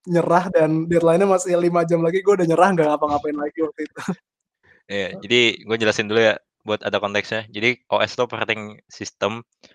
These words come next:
Speaker 2: Kal-, kalau misalnya kalian dengar tugas O S, expect-nya ya bikin operating system, tapi nggak kayak Windows gitu, karena ini kan masih awal nih. Jadi kita bikin, bikin O S itu literally kayak,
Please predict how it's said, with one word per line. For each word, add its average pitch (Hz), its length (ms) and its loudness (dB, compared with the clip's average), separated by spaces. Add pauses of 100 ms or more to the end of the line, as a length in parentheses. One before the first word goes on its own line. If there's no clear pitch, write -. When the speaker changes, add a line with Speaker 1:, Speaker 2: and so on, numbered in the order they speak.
(300)
Speaker 2:
Kal-, 113 160 0 (160)
kalau 110 160 4
misalnya 110 320 -2
kalian 113 240 0
dengar 107 160 -6
tugas 113 400 -4
O 104 80 0
S, 117 240 -2 (160)
expect-nya - 400 -2
ya 104 160 4
bikin 95 240 -6
operating 98 320 -10
system, 123 240 -6
tapi 123 240 0
nggak 113 160 2
kayak 101 240 2
Windows 104 320 -2
gitu, 113 320 -2
karena 101 240 -2
ini 101 160 -4
kan 117 80 2
masih 110 240 -4
awal 98 240 0
nih. 104 160 -10 (320)
Jadi 104 100 -10
kita 123 200 2 (260)
bikin, 110 320 -8 (560)
bikin 113 160 -6
O 107 100 -4
S 110 140 -2
itu 139 240 -2
literally 117 480 0
kayak, 107 480 2